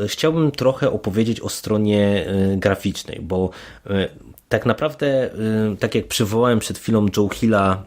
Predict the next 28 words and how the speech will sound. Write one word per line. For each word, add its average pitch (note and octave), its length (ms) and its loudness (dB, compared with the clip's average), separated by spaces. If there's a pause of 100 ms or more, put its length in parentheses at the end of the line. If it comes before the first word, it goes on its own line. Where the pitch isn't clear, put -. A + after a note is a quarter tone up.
e, F#2+ 440 4
i G2+ 140 -2
jego G2+ 220 2
Lock G#2 220 2
and F#2+ 160 0
Key, F#2+ 280 2 (380)
e, G#2 100 -4
komiks, A2 560 0
gdzie G2+ 420 2
tak - 240 -4
naprawdę, G#2 760 2 (160)
mm, G2 540 2
twórcami A2 760 0
są G#2 300 0
i C3+ 160 0
Joe G#2+ 160 2
Hill, A2 340 0
i G2+ 320 2 (120)
Gabriel G2+ 380 2
Rodriguez, G2 720 2 (340)
e, G2 200 2
bo G2 420 4 (180)
s-, - 440 -4 (100)
scenarzysta G#2 600 0
i G#2 120 2
rysownik, G#2 680 0
e, G2+ 380 0
są, G#2 300 0